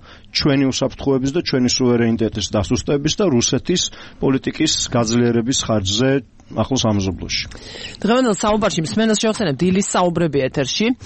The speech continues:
Speaker 2: პოლიტოლოგები კორნელი კაკაჩია და ლევან ცუცქირიძე არიან დღეს ჩვენი სტუმრები. დღეს ვლაპარაკობთ შეერთებულ შტატებზე, ვლაპარაკობთ შეერთებულ შტატებზე, ა, ახალი პრეზიდენტის ინაუგურაციის მოლოდინში და აქცენტებზე, ემ, პოლიტიკურ თემებზე, რომლებზეც კეთდება აქცენტები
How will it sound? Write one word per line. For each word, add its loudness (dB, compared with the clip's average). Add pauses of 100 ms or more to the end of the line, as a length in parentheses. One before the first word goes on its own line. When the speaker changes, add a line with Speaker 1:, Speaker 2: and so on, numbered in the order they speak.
(260)
Speaker 2:
პოლიტოლოგები 2
კორნელი 2
კაკაჩია 0
და 2
ლევან 2
ცუცქირიძე 0
არიან 2
დღეს 0
ჩვენი 2
სტუმრები. 2 (420)
დღეს 0
ვლაპარაკობთ 0
შეერთებულ 0
შტატებზე, -2
ვლაპარაკობთ -2
შეერთებულ -4
შტატებზე, -2 (200)
ა, 0 (220)
ახალი -2
პრეზიდენტის -2
ინაუგურაციის 0
მოლოდინში 2 (300)
და -4
აქცენტებზე, 0 (140)
ემ, 0
პოლიტიკურ 0
თემებზე, 0
რომლებზეც 0
კეთდება -2
აქცენტები -2